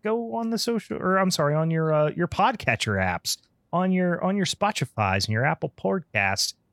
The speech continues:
and give us a five-star review. And then, uh, let us know.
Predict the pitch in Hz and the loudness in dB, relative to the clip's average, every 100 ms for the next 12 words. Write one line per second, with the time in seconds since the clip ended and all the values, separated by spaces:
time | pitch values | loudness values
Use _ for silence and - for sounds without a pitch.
0 | _ - 147 156 190 214 - 139 117 - | _ -2 0 0 0 0 0 0 0 0
1 | 165 170 - 160 151 127 160 151 - _ | 0 0 0 0 0 0 0 0 -4 _
2 | _ _ _ _ _ _ _ - 131 113 | _ _ _ _ _ _ _ -4 2 4
3 | 113 113 110 107 101 107 143 131 - 120 | 6 4 4 4 2 2 2 2 0 2
4 | 117 117 | 2 0